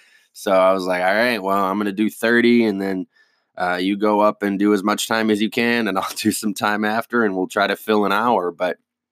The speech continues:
then a couple other comics showed up. Wayne Robbins, Melvin Bender, they both showed up. And then the D J, he, he did five minutes too. He was like, "Hey, if you need, I can do five minutes." I was like, "All right, cool.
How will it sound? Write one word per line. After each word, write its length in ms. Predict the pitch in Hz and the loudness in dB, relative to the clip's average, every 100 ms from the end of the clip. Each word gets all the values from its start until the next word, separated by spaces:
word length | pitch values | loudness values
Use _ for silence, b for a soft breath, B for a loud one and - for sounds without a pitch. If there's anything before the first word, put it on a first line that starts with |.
| _ _ _ 113 | _ _ _ -2
then 180 | 110 | -2
a 40 | 101 | 0
couple 240 | 101 92 | -2 0
other 160 | 92 87 | 0 0
comics 320 | 92 90 85 | -2 -2 -4
showed 220 | 92 90 | -2 0
up. 180 | 90 - | 0 0
Wayne 220 | 98 98 | -2 0
Robbins, 640 | 101 104 101 98 98 - - b b | 2 2 2 -2 -4 -8 -14 b b
Melvin 340 | 92 98 92 85 | -2 0 0 0
Bender, 500 | 98 95 95 92 87 b b b - | 0 0 0 0 -2 b b b -4
they 140 | 92 | -2
both 200 | 92 90 | 0 0
showed 280 | - 92 90 | 0 0 2
up. 180 | 90 98 | 0 0
And 80 | 117 | 0
then 100 | 135 | 0
the 80 | |
D 280 | 127 196 233 | -2 0 2
J, 260 | 165 120 95 | 2 0 2
he, 260 | 135 139 | 4 4
he 120 | 135 147 | 2 2
did 320 | 113 92 - | 0 0 0
five 220 | 101 92 | 0 0
minutes 300 | 90 85 - | -4 -8 -6
too. 160 | 117 92 | -2 0
He 120 | 92 | 0
was 120 | 87 | 0
like, 140 | 87 98 | -2 -2
"Hey, 240 | 104 90 | -2 -2
if 120 | 85 | -4
you 80 | 92 | -6
need, 260 | 98 92 80 | -4 -2 -4
I 80 | |
can 100 | 87 | -8
do 120 | 82 85 | -8 -8
five 260 | - - | -10 -14
minutes." 280 | 76 73 - | -16 -20 -20
I 60 | - | -14
was 80 | |
like, 120 | - - | -8 -6
"All 120 | 208 | -4
right, 200 | 208 - | -6 -8
cool. 240 | - 190 | -12 -12